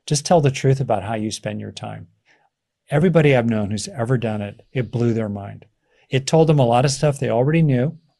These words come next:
It reassured them about some things they were worried about, like how much time they're actually spending on shopping sites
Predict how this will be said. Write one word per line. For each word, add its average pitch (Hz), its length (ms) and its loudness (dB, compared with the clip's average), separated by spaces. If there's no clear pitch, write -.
It 120 180 -4
reassured 135 580 4
them 135 160 4
about 117 260 2
some 120 140 -4
things 117 300 -4
they 123 80 -2
were 110 160 0
worried 107 400 -2
about, 101 260 -2
like 98 140 -8
how 117 140 -2
much 110 160 -6
time 110 180 -4
they're 104 140 -2
actually 98 300 -6
spending 104 380 -4
on 101 120 -6
shopping 98 340 -6
sites - 460 -8